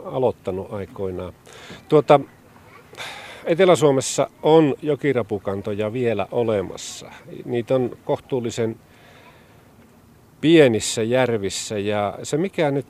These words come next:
ehkä jokiravuista kannattaa varsinkin Etelä-Suomessa ja, ja ehkä muuallakin, missä täplärapu on lähellä, niin todeta, niin ei oikeastaan yli viidensadan hehtaarin järvissä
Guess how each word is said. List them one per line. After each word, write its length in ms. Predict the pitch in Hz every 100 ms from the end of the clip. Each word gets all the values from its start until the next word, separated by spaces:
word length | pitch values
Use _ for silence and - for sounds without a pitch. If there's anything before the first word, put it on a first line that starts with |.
| -
ehkä 360 | 135 110 135 110 - - - - - - - -
jokiravuista 760 | 151 143 139 117 110 104 - 120
kannattaa 720 | - 120 117 - - 113 110
varsinkin 440 | 120 117 107 117
Etelä-Suomessa 840 | 123 131 117 - 104 98 90 - 104
ja, 340 | 101 101 92
ja 180 | 120 107
ehkä 220 | 107 -
muuallakin, 600 | 127 135 120 95 - 90 76 -
missä 300 | 160 107 -
täplärapu 600 | 101 110 110 101 95 104
on 120 | 104 113
lähellä, 560 | 123 107 101 82 78 -
niin 240 | 107 92 - - - - -
todeta, 480 | 113 110 95 - 78
niin 260 | 78 92 - _ - - - - - - - _ _ _ -
ei 360 | 147 151 127 147
oikeastaan 760 | 127 - 117 - - 110 104 - - - - - 247
yli 280 | 131 120
viidensadan 580 | 120 123 107 90 - 87
hehtaarin 520 | 82 78 - 87 90
järvissä 480 | 92 90 82 - -